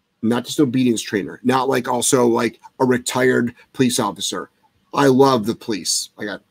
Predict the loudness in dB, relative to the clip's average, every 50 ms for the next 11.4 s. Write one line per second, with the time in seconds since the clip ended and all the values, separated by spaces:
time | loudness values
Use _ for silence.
0 | -10 -6 -4 -4 -4 -4 -4 -4 -4 -4 -4 -2 -2 -4 -2 -2 -4 -4 2 2
1 | 2 4 4 2 0 -2 -2 -4 -4 -6 -6 -4 0 0 0 0 0 -2 0 2
2 | 2 4 4 4 2 0 0 0 0 -2 -2 -2 -2 -4 -4 -4 -4 -4 0 2
3 | 2 2 2 0 0 0 0 0 0 -2 -6 _ -20 -20 -20 -20 -18 -18 -18 -20
4 | -20 _ _ _ _ _ _ _ _ _ _ _ _ _ _ _ -16 -16 0 2
5 | 2 2 2 0 _ _ _ -18 -16 -16 -16 -16 -18 _ _ _ _ _ _ _
6 | 4 4 4 4 4 6 6 6 6 4 2 -6 -10 -10 -10 -14 -16 -4 2 4
7 | 4 4 4 2 0 0 0 0 0 -2 -6 -6 -2 0 0 2 2 2 4 6
8 | 4 4 4 2 -4 -10 -12 _ _ _ _ _ _ 4 4 4 6 4 2 -2
9 | -2 -4 -2 0 2 4 4 4 4 2 2 -2 -6 _ _ _ -8 -8 -4 -2
10 | -2 -2 -2 -4 -2 -4 -4 -4 -4 -12 _ _ _ -10 -10 -6 -2 -2 -2 0
11 | 0 0 2 2 2 0 0 -8